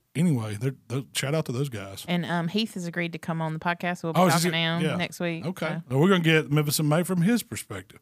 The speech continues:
Speaker 2: <laughs>
Speaker 1: Y'all got it from mine. I hope you felt like you were there.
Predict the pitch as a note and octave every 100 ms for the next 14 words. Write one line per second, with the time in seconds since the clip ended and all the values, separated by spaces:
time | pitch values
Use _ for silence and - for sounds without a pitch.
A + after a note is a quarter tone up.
0 | - F#3+ - A#3 G#3 A#3 G3 - A#3 -
1 | C#3+ G#3+ G2+ D3 F#3+ G3+ C3 D#3+ D3 C#3
2 | B2 A#2+ C#3+ G#2+